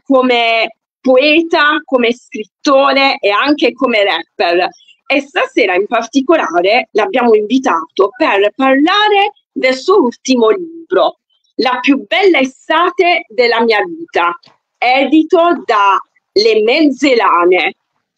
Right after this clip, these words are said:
Un libro ispirato a una storia vera che ha come protagonista un adolescente, Tobia, un adolescente come pochi,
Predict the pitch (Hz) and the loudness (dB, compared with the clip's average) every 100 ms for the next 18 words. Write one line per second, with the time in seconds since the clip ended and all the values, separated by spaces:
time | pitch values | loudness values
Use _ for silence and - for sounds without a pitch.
0 | _ - 269 262 269 381 466 427 403 415 | _ 0 2 4 4 2 0 -2 0 2
1 | 392 - 247 - - 240 247 190 165 - | 0 -2 -6 -6 -8 -2 0 -2 -4 -2
2 | 196 190 202 226 240 247 - _ 359 392 | -2 0 0 0 0 -2 -8 _ 0 2
3 | 427 403 381 - 403 381 160 160 170 - | 2 2 0 -2 -4 0 2 2 0 -4
4 | 320 - 240 339 466 330 240 233 240 220 | -2 -2 -2 -2 -2 -2 -2 -2 0 2
5 | 247 330 427 - _ 359 370 392 _ _ | 2 2 0 -6 _ -2 -2 -4 _ _
6 | _ - 285 285 285 349 370 381 - - | _ -2 0 2 2 2 2 0 -2 -2
7 | 214 - 370 - 190 185 - 311 262 185 | -2 0 0 0 -2 -2 -2 0 0 -2
8 | 160 160 170 - _ _ 269 320 349 403 | -2 0 -2 -6 _ _ 0 2 2 2
9 | 427 - - 494 523 302 294 294 269 262 | 2 0 0 0 0 -2 0 2 0 2
10 | 202 339 - 349 170 | 2 0 0 -2 -2